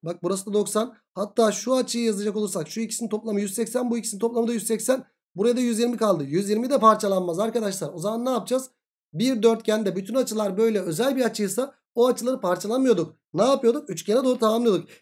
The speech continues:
İster yukarı doğru tamamla, istersen aşağı doğru tamamla, hiç fark etmez. Ben yukarı doğru tamamlayayım arkadaşlar. Yukarı doğru tamamladıktan sonra ne çıktı?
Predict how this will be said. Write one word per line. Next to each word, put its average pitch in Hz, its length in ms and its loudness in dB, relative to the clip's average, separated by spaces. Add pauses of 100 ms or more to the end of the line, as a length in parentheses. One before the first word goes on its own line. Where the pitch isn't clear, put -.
(120)
İster 226 400 0
yukarı 262 360 2
doğru 240 220 4
tamamla, 202 500 2
istersen 233 520 0
aşağı 233 360 2
doğru 202 180 6
tamamla, 190 320 0
hiç 262 160 -4
fark 190 220 2
etmez. 175 340 -4 (320)
Ben 240 400 6
yukarı 247 420 2
doğru 220 200 4
tamamlayayım 208 440 4
arkadaşlar. 160 540 -2
Yukarı 262 340 -2
doğru 247 160 2
tamamladıktan 214 680 0
sonra 190 520 2 (220)
ne 226 120 -4
çıktı? 226 480 -2